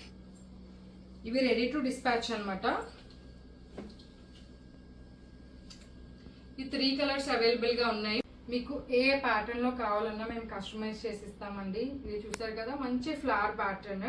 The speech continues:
ఆ, లుక్ చాలా బాగుంటుంది ఫోటోషూట్స్ కి. ఇది వచ్చేసి సింపుల్ డీటెయిలింగ్ లో మాకు సింపుల్ గా ఎలిగెంట్ గా కావాలనుకుంటారు కదా, వారికి బాగా సెట్ అయిపోతుంది అనమాట. ఇట్లా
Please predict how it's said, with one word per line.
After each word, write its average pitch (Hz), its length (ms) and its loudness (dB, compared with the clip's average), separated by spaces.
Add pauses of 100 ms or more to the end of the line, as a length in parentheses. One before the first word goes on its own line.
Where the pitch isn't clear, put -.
(560)
ఆ, 214 120 -2
లుక్ 233 380 -2
చాలా 220 260 2
బాగుంటుంది 208 600 -4
ఫోటోషూట్స్ 214 680 -6
కి. 240 100 -2
ఇది - 520 -6
వచ్చేసి 233 560 -2
సింపుల్ 254 480 0
డీటెయిలింగ్ 226 560 2
లో 294 240 4
మాకు 226 260 0
సింపుల్ 226 420 0
గా 233 180 0
ఎలిగెంట్ 214 440 -2
గా 226 80 4
కావాలనుకుంటారు 208 760 -2
కదా, 254 220 -2
వారికి 208 400 -2
బాగా 190 280 0
సెట్ 208 220 -6
అయిపోతుంది 196 480 -4
అనమాట. 180 420 -2 (560)
ఇట్లా 254 400 4